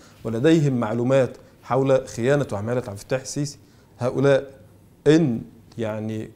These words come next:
كانوا يدعمون هذا الحراك بشكل ما ويتواصلون من بعض الأط-، مع بعض الأطراف من داخل الدولة لحماية الناس ول-، آه، يعني حتى ير-، حتى يرى الناس إنه، حتى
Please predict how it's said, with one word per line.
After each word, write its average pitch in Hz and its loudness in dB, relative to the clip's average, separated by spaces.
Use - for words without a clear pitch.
كانوا 147 2
يدعمون 120 0
هذا 127 0
الحراك 120 -6
بشكل 113 -6
ما 92 -6
ويتواصلون 127 0
من 113 -2
بعض 127 2
الأط-، - -12
مع 113 -4
بعض 127 2
الأطراف 123 -4
من 107 -8
داخل 127 -2
الدولة 110 -6
لحماية 127 0
الناس 110 -4
ول-، 117 0
آه، 117 0
يعني 107 -2
حتى 131 -2
ير-، 151 4
حتى 135 2
يرى 151 6
الناس 123 2
إنه، 120 -2
حتى 123 -2